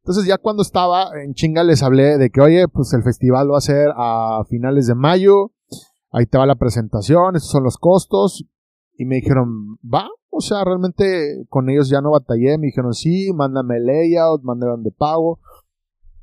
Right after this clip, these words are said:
los anticipos". Y pues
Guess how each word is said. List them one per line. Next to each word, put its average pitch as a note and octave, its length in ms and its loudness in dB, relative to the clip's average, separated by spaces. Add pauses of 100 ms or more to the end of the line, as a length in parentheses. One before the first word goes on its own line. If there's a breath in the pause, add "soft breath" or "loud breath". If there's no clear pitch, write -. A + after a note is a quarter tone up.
(160)
los A#2+ 200 -12
anticipos". D#3+ 840 -4 (960)
Y A#2+ 480 -2
pues - 520 -2